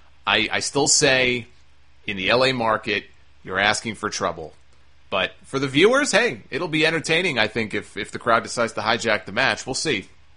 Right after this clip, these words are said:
That's your main event on Monday. Some other news and notes. First, a correction from last week. Turns out Extreme Rules on May fourth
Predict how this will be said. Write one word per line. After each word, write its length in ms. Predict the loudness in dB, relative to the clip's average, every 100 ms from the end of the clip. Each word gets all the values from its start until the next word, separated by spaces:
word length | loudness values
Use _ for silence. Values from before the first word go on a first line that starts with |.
| -20 -20 -20 -2
That's 220 | -2 0
your 80 | 0
main 140 | 0
event 200 | 2 2
on 80 | 2
Monday. 240 | 0 0
Some 180 | -2 2
other 200 | 4 4
news 200 | 4 4
and 140 | 4 4
notes. 240 | 2 2
First, 320 | 2 2 2
a 80 | -2
correction 500 | -2 2 2 2 -6
from 180 | -6 0
last 300 | 2 2 0
week. 360 | -2 -2 -4
Turns 220 | -6 -2 2
out 160 | 0
Extreme 460 | 0 -4 -2 -2 0
Rules 280 | 0 0 -2
on 160 | -2
May 140 | -2 -2
fourth 440 | -4 -6 -6 -10